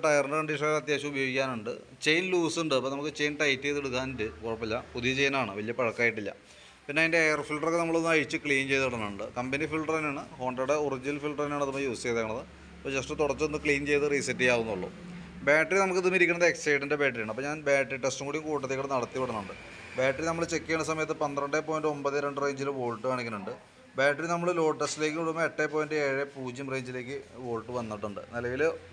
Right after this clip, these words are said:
വോൾട്ട് ഒരല്പം കുറവ്. നമ്മളിപ്പോൾ സെൽഫൊക്കെ അടിക്കുന്ന സമയത്താണ് നമുക്ക് അത്രയും വോൾട്ട് ആവശ്യമായിട്ട് വരും. അപ്പോൾ ഏകദേശം ഒരു എട്ട് പോയിന്റ് ഏഴിലേക്കൊക്കെ ആയിട്ടുണ്ട് നിലവിൽ, എട്ട് പോയിന്റ് ഏഴ് പൂജ്യം. എട്ടര വോൾട്ടിൽ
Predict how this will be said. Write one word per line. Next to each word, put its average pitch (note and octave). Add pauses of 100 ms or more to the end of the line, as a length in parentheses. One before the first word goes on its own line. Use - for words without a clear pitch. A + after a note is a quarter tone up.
വോൾട്ട് C#3
ഒരല്പം E3
കുറവ്. C3
നമ്മളിപ്പോൾ C#3 (100)
സെൽഫൊക്കെ D3
അടിക്കുന്ന D3
സമയത്താണ് C#3+
നമുക്ക് C3+ (480)
അത്രയും C#3+
വോൾട്ട് B2+
ആവശ്യമായിട്ട് B2
വരും. A#2
അപ്പോൾ B2+
ഏകദേശം B2
ഒരു C3
എട്ട് C3+
പോയിന്റ് C3+
ഏഴിലേക്കൊക്കെ C3 (180)
ആയിട്ടുണ്ട് A2+
നിലവിൽ, G2
എട്ട് A#2
പോയിന്റ് A#2+
ഏഴ് A#2 (100)
പൂജ്യം. F#2+ (640)
എട്ടര A#2+
വോൾട്ടിൽ D3